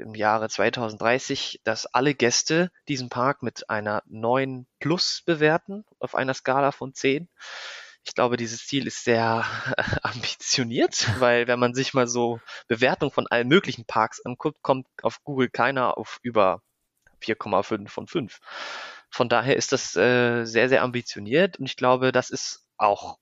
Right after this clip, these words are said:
Speaker 1: ein, ein, äh, großes, großer Teil davon, dass man wirklich auf diese Guest Experience eingeht und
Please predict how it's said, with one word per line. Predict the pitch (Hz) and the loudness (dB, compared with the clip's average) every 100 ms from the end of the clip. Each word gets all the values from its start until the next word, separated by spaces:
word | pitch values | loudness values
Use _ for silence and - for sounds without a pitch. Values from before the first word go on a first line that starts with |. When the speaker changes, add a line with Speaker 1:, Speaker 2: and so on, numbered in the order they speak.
| - | -12
Speaker 1:
ein, | - 98 85 | -10 -12 -12
ein, | - 101 95 | -12 -12 -10
äh, | 95 98 - - - - - - _ _ - | -10 -10 -12 -16 -14 -14 -16 -20 _ _ -12
großes, | 120 135 151 151 139 - - - _ _ _ - - | 0 4 4 2 -2 -4 -6 -8 _ _ _ -20 -18
großer | 117 135 131 - | -6 -2 -2 0
Teil | 123 123 | 0 2
davon, | 113 - 120 113 113 | 0 -2 -4 -2 -4
dass | 110 | -4
man | 117 110 | -4 -8
wirklich | 113 117 - - - _ _ | -8 -10 -12 -16 -20 _ _
auf | - 120 - | 2 2 0
diese | 123 120 | -4 0
Guest | 123 123 - | 2 2 0
Experience | 117 - 127 117 113 113 | -2 -2 -4 -2 -4 -4
eingeht | - 98 107 107 107 104 | -2 -2 -2 -4 -4 -6
und | 104 - | -10 -12